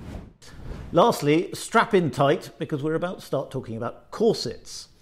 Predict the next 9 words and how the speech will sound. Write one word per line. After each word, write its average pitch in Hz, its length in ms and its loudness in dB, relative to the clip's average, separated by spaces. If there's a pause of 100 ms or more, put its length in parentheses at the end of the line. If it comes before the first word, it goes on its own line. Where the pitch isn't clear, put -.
(400)
There 139 260 2
has 139 200 0
been 147 400 0
a 143 160 -2
row 127 840 2 (140)
in 151 220 -2
the 123 80 2
media 120 460 2
largely 110 640 -4